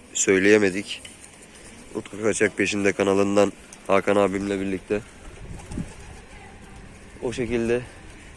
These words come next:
İzmir'e gittik. Sağ olsun bizi orada, e, tanıyan, hani görüp de yanımıza gelen kardeşlerimizin, şimdi aklıma gelemiyor.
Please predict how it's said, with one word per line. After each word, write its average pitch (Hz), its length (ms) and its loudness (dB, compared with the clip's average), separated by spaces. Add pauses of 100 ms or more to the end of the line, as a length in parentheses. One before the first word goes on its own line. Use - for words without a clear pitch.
(500)
İzmir'e 120 400 2
gittik. 117 320 -2 (100)
Sağ - 180 4
olsun 110 400 6
bizi 107 300 4 (240)
orada, 101 360 6
e, 90 240 0 (680)
tanıyan, 98 380 2 (1700)
hani 90 180 -2
görüp 98 360 2
de 101 240 6
yanımıza 98 420 2
gelen 101 280 4
kardeşlerimizin, 95 920 0 (300)
şimdi 98 400 0 (120)
aklıma 95 480 2
gelemiyor. 92 500 2